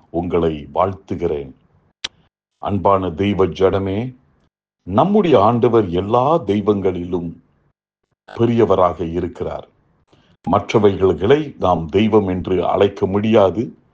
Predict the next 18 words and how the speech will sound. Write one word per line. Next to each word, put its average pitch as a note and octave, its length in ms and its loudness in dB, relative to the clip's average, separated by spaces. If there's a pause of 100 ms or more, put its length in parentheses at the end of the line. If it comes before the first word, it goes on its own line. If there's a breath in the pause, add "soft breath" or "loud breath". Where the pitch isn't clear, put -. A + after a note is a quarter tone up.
(420)
ஆனாலும் C3+ 800 2 (560)
நாம் G2+ 240 2
விளங்கிக் E3+ 440 2
கொள்ளும்படி F#2 680 0 (380)
நான் G2+ 320 0
இந்த F#2+ 200 2
காரியத்தை G#2 580 0
சொல்லுகிறேன். G2+ 540 -2
வேதம் D3 320 2
இதை B2 240 2
தான் A2 200 2
சொல்லுகிறது. F2+ 640 -8 (680 soft breath)
எல்லா G2 420 2
கர்த்தர்களிலும் G2+ 880 0
மேலான G2+ 460 2
கர்த்தர் F#2 480 -2
நம்முடைய F#2+ 480 -2
ஆண்டவர். G2 560 2